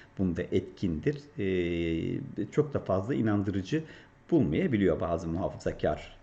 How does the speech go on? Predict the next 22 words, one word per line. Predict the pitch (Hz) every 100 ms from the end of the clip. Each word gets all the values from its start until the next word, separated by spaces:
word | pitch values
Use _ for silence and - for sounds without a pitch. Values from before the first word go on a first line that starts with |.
| -
e, | - 76 69 69 - - -
görüşlü, | 101 101 85 - - 110 120 - - -
e, | - 92
bilime | 101 92
muhafazakar | 87 82 76 80 - 85
yaklaşan | 80 - - 170
arkadaşlarımız, | - 82 - - - - - 165 156
canları | 117 90 80 73
sağ | - - -
olsun. | - - - - - - - - - -
Efendim, | 147 202 165
yaş | 135 143
ortalaması | 156 151 104 104 - 180
bir | 147
önceki | 110 117 -
aya | 117
göre, | 127 95 76 123 294 349
e, | 123 98 87 90 87 87 87
daha | 107 123
genç, | 104 82 - -
otuz | - - 92
altı | 76 - 107 85